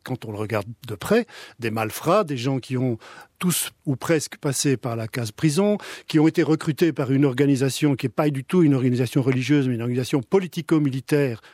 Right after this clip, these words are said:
Daesh, dirigée par d'anciens officiers, d'anciens officiers de Saddam Hussein, et dont l'objectif est politico-militaire. C'est se venger d'avoir été écarté par les Américains du pouvoir en deux mille trois,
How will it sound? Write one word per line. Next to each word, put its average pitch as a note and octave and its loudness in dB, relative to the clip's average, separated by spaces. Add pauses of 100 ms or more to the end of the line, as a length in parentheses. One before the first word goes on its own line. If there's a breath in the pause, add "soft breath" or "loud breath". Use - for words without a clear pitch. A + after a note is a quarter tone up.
Daesh, C#3 2 (320 loud breath)
dirigée F3 2
par D3 -2
d'anciens C3+ 2
officiers, C#3 0
d'anciens C3+ 0
officiers C#3 -2
de B2 0
Saddam A2+ -4
Hussein, E3 0 (320 loud breath)
et C3+ -6
dont C#3+ 4
l'objectif B2 -2
est E3 4
politico-militaire. D3 0 (260 loud breath)
C'est C3+ 0
se - -2
venger C3+ 2
d'avoir A#2+ -2
été B2+ 2
écarté C3 0
par A#2+ -4
les B2+ 0
Américains A#2+ -4
du A2+ -4
pouvoir A#2+ -2
en G#2+ -4
deux G#2 -6
mille G2 -8
trois, F#3+ 2